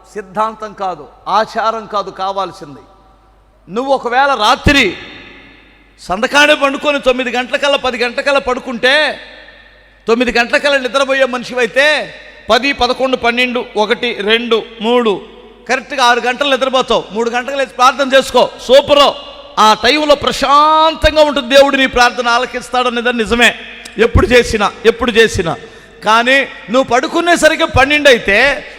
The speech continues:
మూడు గంటలకు లేచి రేపు పొద్దున్న డ్యూటీకి ఎలా వెళ్తావు?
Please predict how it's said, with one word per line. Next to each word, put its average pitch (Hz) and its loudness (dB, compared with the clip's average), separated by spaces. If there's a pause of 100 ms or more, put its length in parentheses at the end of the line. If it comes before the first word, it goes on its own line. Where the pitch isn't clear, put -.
మూడు 320 -2
గంటలకు 320 -2
లేచి 320 0
రేపు 311 -2
పొద్దున్న 294 -4
డ్యూటీకి 320 -4
ఎలా 320 4
వెళ్తావు? 320 4